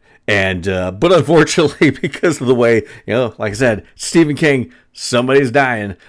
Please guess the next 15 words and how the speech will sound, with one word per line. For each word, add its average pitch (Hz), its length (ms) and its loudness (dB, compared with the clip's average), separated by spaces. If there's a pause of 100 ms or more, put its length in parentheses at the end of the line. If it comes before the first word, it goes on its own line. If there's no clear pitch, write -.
(140)
<laughs> 110 80 -4 (240)
It 208 300 2
really 190 240 4
couldn't 151 400 -4
go 123 180 4
on. 120 260 2 (320)
Uh, 127 280 2
I 139 80 2
think 160 280 -2
there's 127 220 2
probably 117 560 0
room 101 400 -6
for 92 220 -8
a 90 60 -6
sequel, 120 760 -6